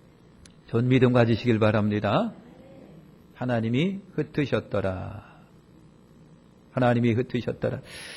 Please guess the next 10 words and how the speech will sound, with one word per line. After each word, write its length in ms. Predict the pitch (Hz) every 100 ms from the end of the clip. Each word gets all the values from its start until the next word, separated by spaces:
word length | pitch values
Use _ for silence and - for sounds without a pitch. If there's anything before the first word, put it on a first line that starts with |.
| - - - - _ _ - - - -
여러분, 460 | 127 131 135 139 - - - - - - - - - - -
사십 840 | - - 135 151 156 - 156 -
주야를 840 | 147 135 127 127 123 151 165 170 - -
땅에 260 | 190 151 135
비가, 380 | 185 180 143 -
비가 220 | 131 131
쏟아집니다. 760 | 120 147 117 107 95 98 101 92 117 - - - - - - - - 60 60 60 60 62 - - - - - - -
사십 480 | - 127 135 135 -
주야. 400 | 123 117 95 107 - - - - - - - - - - - - - -
저번에 540 | 127 135 139 135